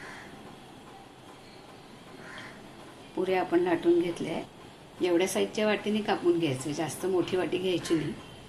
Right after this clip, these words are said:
म्हणजे आकार अगदी कळीचा छान येतो.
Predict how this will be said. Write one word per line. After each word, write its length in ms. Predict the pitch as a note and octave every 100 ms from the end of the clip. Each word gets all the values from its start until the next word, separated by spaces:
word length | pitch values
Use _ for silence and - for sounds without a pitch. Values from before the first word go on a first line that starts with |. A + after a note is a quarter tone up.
| - - - - - - - - - - - - -
म्हणजे 240 | F#3 F#3
आकार 360 | F3 D#3 F#3+ F3+
अगदी 200 | E3+ F3+
कळीचा 460 | F3 E3+ E3+ F#3 G3 - - -
छान 180 | F3
येतो. 300 | C#3 C3 A#2+